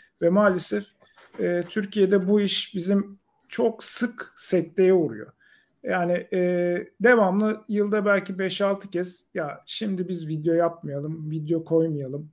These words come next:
şimdi insanlar bunları düşünemez," e, demek zorunda kalıyoruz. Bu bizim, bunu söyleme sıklığımız muhtemelen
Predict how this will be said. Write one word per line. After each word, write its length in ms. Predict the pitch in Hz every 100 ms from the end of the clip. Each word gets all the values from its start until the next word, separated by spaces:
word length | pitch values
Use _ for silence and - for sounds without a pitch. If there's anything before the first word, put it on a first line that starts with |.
| _
şimdi 540 | - 170 160 165 160 - _ _ _ _ _
insanlar 640 | 180 165 - 175 165 165 160
bunları 340 | 160 165 160
düşünemez," 800 | 151 - 180 190 147 - - - -
e, 280 | 156 139 147
demek 420 | 147 165 175 180
zorunda 440 | 147 147 135 127 -
kalıyoruz. 520 | 143 139 - - _
Bu 120 | 185
bizim, 340 | 175 175 185 190 _ _ _ 170
bunu 180 | 190
söyleme 480 | 202 196 196 202 214
sıklığımız 580 | 208 196 - 185 190 190
muhtemelen 680 | 196 202 - 277 247 226